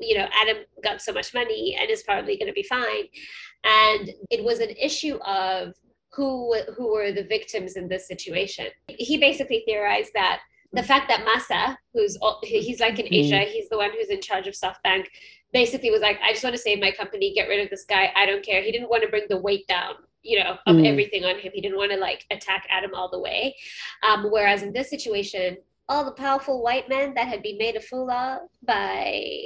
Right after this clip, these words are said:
Speaker 1: uh,
Speaker 2: Mm.
Speaker 1: Elizabeth, there's no way that she was not gonna get, like, quote unquote, punished.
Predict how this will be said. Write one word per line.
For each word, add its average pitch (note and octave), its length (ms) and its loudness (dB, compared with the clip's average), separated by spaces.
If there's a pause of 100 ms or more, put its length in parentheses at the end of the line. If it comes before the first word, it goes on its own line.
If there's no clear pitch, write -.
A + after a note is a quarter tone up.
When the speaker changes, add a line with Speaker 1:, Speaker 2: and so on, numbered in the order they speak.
Speaker 1:
uh, - 60 0
Speaker 2:
Mm. C#3+ 420 4
Speaker 1:
Elizabeth, D4+ 540 4 (300)
there's F4+ 180 2
no F#4+ 120 4
way G4+ 380 2
that G#3+ 120 -4
she A#3+ 100 -4
was A#3 140 -2
not A3+ 140 4
gonna A3 180 2
get, G#3+ 200 0
like, F#3 320 -2 (140)
quote G3+ 160 -2
unquote, G3 340 -4
punished. - 640 -6